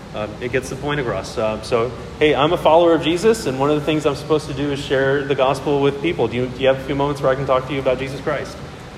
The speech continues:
Um, so it's a little pointed, uh, but, uh, but hey, it works. Um, so, um, yeah, there's that, uh, for your, your toolbox. And, uh, <clears throat> this is, this is one that I use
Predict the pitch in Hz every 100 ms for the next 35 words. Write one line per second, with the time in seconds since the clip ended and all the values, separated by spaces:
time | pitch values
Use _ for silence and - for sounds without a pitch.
0 | - 117 110 107 151 147 170 185 170 160
1 | 170 190 208 - 131 131 127 127 123 123
2 | 120 117 110 113 113 123 160 117 131 113
3 | - - - 104 101 98 101 - 104 95
4 | 98 - - - - - - - - -
5 | 113 107 101 98 98 107 82 - 107 107
6 | 110 104 - - - 101 95 95 92 -
7 | - 110 104 98 - - - 110 - -
8 | - - 113 107 107 - - - - -
9 | - - - - - 143 147 143 139 131
10 | 123 120 110 - - - 76 - - 135
11 | 180 226 220 170 - - - - - -
12 | 165 196 165 151 156 151 123 107 117 -
13 | 143 156 151 147 135 -